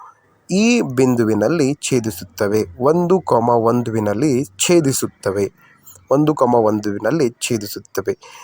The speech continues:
ಆದ್ದರಿಂದ ಈ ರೇಖೆಗಳಿಗೆ ಪರಿಹಾರ ಒಂದು, ಒಂದು. ಈ ರೇಖೆಯ ಹೆಸರು x plus y is equal to two.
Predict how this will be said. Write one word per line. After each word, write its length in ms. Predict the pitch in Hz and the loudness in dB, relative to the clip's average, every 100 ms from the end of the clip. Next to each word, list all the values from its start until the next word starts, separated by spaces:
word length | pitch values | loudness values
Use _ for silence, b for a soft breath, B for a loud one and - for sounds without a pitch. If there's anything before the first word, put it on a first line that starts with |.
| B - - | B -12 -4
ಆದ್ದರಿಂದ 480 | 127 117 107 107 107 104 - | -2 -2 -4 -2 -2 -4 -4
ಈ 320 | 175 196 214 - _ _ - _ _ _ _ _ | -2 -2 -4 -8 _ _ -20 _ _ _ _ _
ರೇಖೆಗಳಿಗೆ 640 | 127 165 160 147 120 110 110 | 0 2 2 2 2 0 -2
ಪರಿಹಾರ 520 | - 120 120 - 107 | -2 -2 -2 -2 -2
ಒಂದು, 480 | 135 123 135 151 151 110 95 107 120 110 | 0 2 2 2 0 0 0 0 0 0
ಒಂದು. 340 | 104 92 87 - B B _ _ _ _ _ _ _ _ _ _ _ _ _ _ _ _ _ _ _ _ _ _ _ _ _ _ _ _ _ _ - | -2 -4 -6 -8 B B _ _ _ _ _ _ _ _ _ _ _ _ _ _ _ _ _ _ _ _ _ _ _ _ _ _ _ _ _ _ -4
ಈ 380 | 190 202 214 - _ _ - | 0 2 0 -4 _ _ -2
ರೇಖೆಯ 420 | 123 127 131 117 | -2 0 0 0
ಹೆಸರು 420 | 113 170 147 120 | 2 2 2 0
x 140 | - 165 - | 0 -2 0
plus 160 | 180 - 123 | -2 -2 0
y 180 | 117 113 | 2 2
is 80 | 107 107 | 0 -2
equal 220 | - 101 - | -4 -6 -6
to 60 | 101 - - | -8 -4 0
two. 220 | 214 | 2